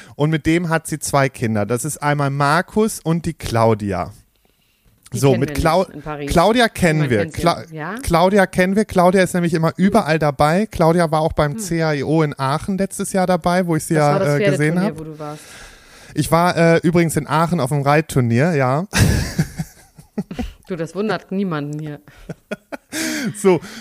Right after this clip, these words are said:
Speaker 1: und in zweiter Ehe war sie, äh, mit Mario Ohofen verheiratet, der ja zweitausendzwanzig leider tragischerweise bei einem Autounfall ums Leben kam. Und mit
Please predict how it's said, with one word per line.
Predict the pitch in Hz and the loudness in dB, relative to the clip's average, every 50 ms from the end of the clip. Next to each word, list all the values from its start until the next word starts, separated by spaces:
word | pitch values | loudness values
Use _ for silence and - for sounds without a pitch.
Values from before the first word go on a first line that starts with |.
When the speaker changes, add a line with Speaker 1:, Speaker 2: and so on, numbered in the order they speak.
| - - - | -16 -6 0
Speaker 1:
und | 175 180 190 185 - | 2 2 2 2 0
in | - 180 165 | -2 -2 -2
zweiter | - - 175 170 185 202 - 226 180 | -2 0 0 2 2 2 0 -2 0
Ehe | 156 190 196 196 180 160 | 2 2 2 2 2 2
war | 165 160 170 180 | 2 2 2 2
sie, | 175 - 185 185 185 185 | 0 0 0 0 2 2
äh, | 180 - 143 160 160 165 | 0 2 2 2 2 2
mit | 160 156 156 156 151 156 | 2 0 0 0 0 0
Mario | 147 147 147 160 175 180 202 202 196 | 0 0 0 0 2 2 2 2 2
Ohofen | - 143 160 196 190 214 220 - - 214 | 2 2 2 4 4 2 0 0 -4 -4
verheiratet, | 202 - 196 180 185 190 190 185 196 196 196 196 - - 220 226 - _ _ | -2 0 0 2 2 0 0 2 2 0 0 0 0 0 0 0 -2 _ _
der | - 151 156 160 170 | 2 4 4 4 4
ja | 165 165 160 160 - | 4 4 2 0 -2
zweitausendzwanzig | - - 165 165 165 - 165 151 156 151 - - 151 147 156 156 - 156 131 - | -2 0 2 2 2 2 0 -2 -2 -4 -6 -4 -4 -2 -2 -2 -6 -6 -4 0
leider | 143 139 139 135 | 0 0 0 0
tragischerweise | - - - 139 143 139 143 - 139 123 123 127 131 131 127 131 | -2 -2 -4 -4 -4 -4 -4 -4 -4 -2 -2 -2 -2 -2 -4 -6
bei | 123 127 | -4 -4
einem | 123 120 117 113 | -4 -4 -6 -6
Autounfall | - 120 143 160 - 185 160 165 156 - 170 160 151 | -4 -4 -4 -4 -4 -6 -8 -8 -6 -4 -4 -4 -4
ums | 147 143 - | -4 -8 -10
Leben | - 147 143 143 143 139 139 | -8 -8 -6 -6 -8 -10 -12
kam. | - 139 139 139 139 | -8 -8 -8 -6 -6
Und | - 131 131 | -8 -8 -8
mit | 131 127 | -8 -8